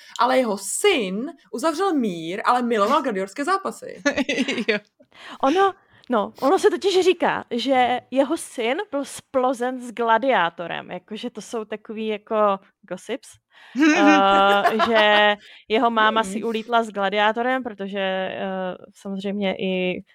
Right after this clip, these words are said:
Speaker 3: vyšší šlecht-, šlechtičny chodili za gladiátory, i když to bylo jako brané, jako, že to je, jak když chodí za nejšpinavější š-, šlapkou, protože to je to bahno úplně dole, jo, na stejné úrovni byli gladiátoři, ale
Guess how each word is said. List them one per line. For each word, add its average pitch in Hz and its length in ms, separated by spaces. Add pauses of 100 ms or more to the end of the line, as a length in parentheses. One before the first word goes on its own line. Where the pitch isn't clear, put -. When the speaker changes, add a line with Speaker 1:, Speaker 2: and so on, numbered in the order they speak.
(340)
Speaker 3:
vyšší 185 420
šlecht-, - 680
šlechtičny 208 760
chodili 196 360
za 196 100
gladiátory, 190 580
i 214 140
když 190 280
to 190 100
bylo 180 240
jako 180 280
brané, 180 440
jako, 180 400 (360)
že - 200
to 190 60
je, 180 60
jak 175 120
když 180 200
chodí 175 200
za 180 80
nejšpinavější 175 1120
š-, - 100 (400)
šlapkou, 180 640
protože 180 440
to 175 100
je 170 60
to 175 120
bahno 175 480
úplně 185 380
dole, 180 440
jo, 190 140
na 196 120
stejné - 320
úrovni 180 240
byli 175 240 (120)
gladiátoři, 175 720
ale 175 260